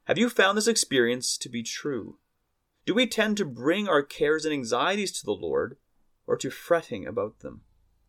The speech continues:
Three, are we living in such a way that even the angels will rejoice when the Lord calls us home?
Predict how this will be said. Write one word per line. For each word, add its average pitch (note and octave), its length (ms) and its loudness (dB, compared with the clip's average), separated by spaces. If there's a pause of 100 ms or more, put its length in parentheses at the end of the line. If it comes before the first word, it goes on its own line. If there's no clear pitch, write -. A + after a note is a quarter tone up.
(960)
Three, B2 480 -8 (800)
are - 100 4
we F#3 120 4
living E3 340 8
in D#3+ 120 -2
such - 300 -2
a G#3 60 2
way B2 280 8
that A2 160 2
even D#3+ 260 -4
the D3+ 220 -8
angels E3 440 -4
will D#3 100 -6
rejoice C#3+ 640 6
when A2+ 100 -4
the A2 80 2
Lord B2+ 440 -2
calls A2+ 320 -2
us B2 140 -12
home? C#3+ 340 -14